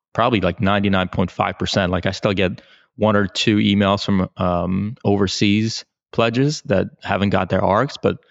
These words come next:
it's hard to tell whether it was not sent out or it got lost in transition, um, out there. But, I mean, that stuff,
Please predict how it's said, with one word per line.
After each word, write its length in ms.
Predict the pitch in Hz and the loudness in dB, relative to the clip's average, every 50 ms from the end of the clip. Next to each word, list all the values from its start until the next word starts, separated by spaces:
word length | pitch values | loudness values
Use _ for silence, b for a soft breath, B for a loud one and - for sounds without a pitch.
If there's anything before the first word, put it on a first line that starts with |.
| b b b b | b b b b
it's 120 | 117 - | -2 0
hard 160 | - 127 110 | 0 0 0
to 60 | - 117 | 0 -2
tell 240 | - - 117 107 104 | 0 0 0 2 2
whether 260 | 104 101 98 95 95 | 2 2 2 2 2
it 80 | 95 90 | 2 2
was 300 | 95 98 92 85 - - _ _ _ _ - | 2 0 0 -2 -4 -10 _ _ _ _ -2
not 280 | 110 107 104 98 - | -2 0 0 -2 -2
sent 240 | - 113 98 90 - | -2 -2 -2 0 0
out 280 | 113 110 113 113 113 101 | 0 2 2 2 4 4
or 400 | 95 92 92 92 90 92 - - - _ _ - | 4 2 2 2 2 0 -2 -6 -12 _ _ -6
it 100 | 107 90 | -4 -2
got 340 | 92 95 98 98 - _ 127 | 0 0 0 -2 -4 _ -2
lost 380 | 101 95 98 98 95 - - | 0 2 2 2 0 0 -2
in 80 | 104 92 | -2 -2
transition, 720 | - - 101 92 92 95 98 92 - 104 98 95 92 95 - _ _ _ _ _ _ _ _ _ _ _ - | 0 0 0 0 2 0 0 0 0 0 0 0 0 -2 -4 _ _ _ _ _ _ _ _ _ _ _ -4
um, 360 | 101 90 87 85 85 90 95 | -2 0 0 0 0 0 0
out 220 | 95 95 98 - | 0 0 0 0
there. 180 | - 95 92 92 | 0 0 0 0
But, 200 | - 98 92 92 - - | -2 -4 -4 -4 -6 -6
I 60 | 113 | -4
mean, 160 | 113 120 127 123 | -2 0 0 0
that 160 | 143 143 - | -2 -2 -2
stuff, 280 | - - 120 110 - | -2 -4 -4 -4 -6